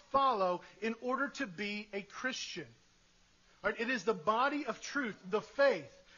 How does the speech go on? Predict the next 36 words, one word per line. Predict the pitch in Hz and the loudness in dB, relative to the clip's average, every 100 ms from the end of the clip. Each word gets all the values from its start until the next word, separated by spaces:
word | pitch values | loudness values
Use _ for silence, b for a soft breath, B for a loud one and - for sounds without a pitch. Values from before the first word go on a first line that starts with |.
| B | B
And | 208 | -2
this | 269 | 0
is | 339 247 | 0 4
what | 269 185 | 4 2
Jude | 156 311 247 | -2 -2 -2
calls | 220 262 240 | 2 2 2
us | 240 | -2
to | - 208 | -4 -6
fight | - 269 302 294 - | 0 0 0 -4 -10
for | 175 160 165 B B | -6 -6 -8 B B
in | 202 180 | -8 -4
Jude | 190 254 202 | -4 -4 -6
three | 196 220 | -6 -4
and | 208 - | -4 -6
four. | 254 269 160 - _ _ _ _ _ _ _ _ _ _ _ _ _ _ _ | -4 -4 -6 -10 _ _ _ _ _ _ _ _ _ _ _ _ _ _ _
In | 180 | -8
Jude | 175 254 208 | -4 -4 -2
three | 262 | -2
and | 240 | -2
four, | - 262 | -2 0
he | 214 226 | 0 0
writes, | 214 202 - - - _ _ _ _ _ _ - 170 | 0 0 -2 -12 -16 _ _ _ _ _ _ -12 -2
"Beloved, | 208 247 277 247 | 2 4 6 4
although | 214 226 269 | 4 4 4
I | 247 | 4
was | 269 220 | 2 0
very | 165 254 330 311 294 | 2 2 2 0 -4
eager | 269 269 247 | -6 -2 -4
to | - 202 | -4 -2
write | 220 285 - | 2 0 -2
to | 214 | -8
you | 202 202 | -4 -2
about | 190 214 247 | 2 4 4
our | 226 | 2
common | - 247 247 233 | 0 -2 0 -2
salvation, | - 208 196 247 269 - 160 165 | -2 -2 0 -2 -6 -8 -8 -10